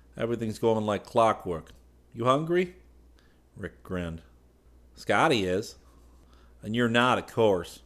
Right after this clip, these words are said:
No hungrier than a starving wolf," Scotty said derisively.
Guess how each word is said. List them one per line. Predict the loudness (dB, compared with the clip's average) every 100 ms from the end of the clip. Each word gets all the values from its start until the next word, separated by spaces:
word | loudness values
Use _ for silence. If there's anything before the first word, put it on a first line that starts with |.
| -10
No | -6 -2
hungrier | -2 -2 -2 -2
than | -2
a | -8
starving | -4 2 2 2 -6 -4
wolf," | 0 0 -2 -16 -20 _ _ _ _ -20
Scotty | -8 -6 -4
said | -8 -12
derisively. | -12 -10 -8 -8 -14 -16 -16